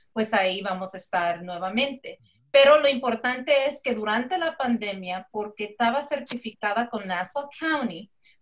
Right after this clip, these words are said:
pudi-, ellos, ah, a las dos semanas de, de, de ter-, de, o sea, de para-, paralizar el contrato que teníamos, eh, que les expliqué, nos llamaron y nos dijeron, "Mira, por esa certificación, si ustedes están interesados,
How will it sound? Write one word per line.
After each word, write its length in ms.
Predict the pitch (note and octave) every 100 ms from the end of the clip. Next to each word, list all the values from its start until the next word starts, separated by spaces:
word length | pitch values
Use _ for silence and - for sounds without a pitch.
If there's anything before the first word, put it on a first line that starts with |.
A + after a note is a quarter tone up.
| _
pudi-, 340 | B3 A#3+ A#3+ A#3+
ellos, 400 | A#3 B3+ C4+ - -
ah, 480 | A3 A3 A3 G#3+ A3
a 160 | A3+ A3
las 300 | G#3+ A3 G#3+
dos 240 | C4+ D4+
semanas 540 | E4+ D4 C#4 C#4 D#4 D4+
de, 440 | A3+ A#3 A3 G#3+
de, 320 | G#3 G#3 G#3 G3
de 160 | G3 -
ter-, 240 | A3 G#3+
de, 280 | G#3 G#3 G#3
o 60 | G3+
sea, 220 | A#3 G3+
de 140 | F#3+
para-, 280 | - F#3+ G3 -
paralizar 800 | G3+ F#3+ F#3+ - B3 B3 D#4 -
el 140 | A3+ A3
contrato 500 | G#3+ G#3 G3+ G3+ B3+
que 120 | B3
teníamos, 720 | A#3 G#3 G3+ G3+ A3+ A#3 - _ _ _ _
eh, 260 | - G#3+ G#3
que 100 | A3
les 200 | G3+ G#3+
expliqué, 680 | G3+ - A#3+ A#3+ A#3 C4+ - - - _
nos 220 | A3 A#3
llamaron 540 | A3 A3 A3+ A3+ A#3 A#3
y 40 |
nos 180 | A3+ A3
dijeron, 380 | A3+ A3+ G#3+ A3
"Mira, 400 | A#3 A3 F3 -
por 260 | - G#3+ A3
esa 320 | - G#3+ B3
certificación, 1040 | A#3+ B3 C#4 C4+ C#4+ D4+ D4 C4 B3 A#3+ - -
si 180 | - -
ustedes 500 | _ - G#3+ G#3+ B3+
están 340 | C#4 - B3+ B3+
interesados, 840 | C4 C4 C#4 - G#3+ F#3+ G3